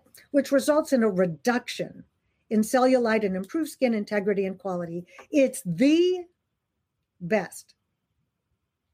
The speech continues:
So with that,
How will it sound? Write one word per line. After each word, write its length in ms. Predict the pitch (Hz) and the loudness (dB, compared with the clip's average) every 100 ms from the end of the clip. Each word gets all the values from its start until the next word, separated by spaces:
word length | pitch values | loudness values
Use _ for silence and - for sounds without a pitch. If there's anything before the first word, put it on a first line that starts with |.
| _ _ _ _ _ _ _ _ _ - | _ _ _ _ _ _ _ _ _ -6
So 400 | - 277 277 - - | 2 2 0 -6 -14
with 400 | 233 359 403 - | 0 2 2 -2
that, 520 | 214 202 208 - | -2 -2 -4 -10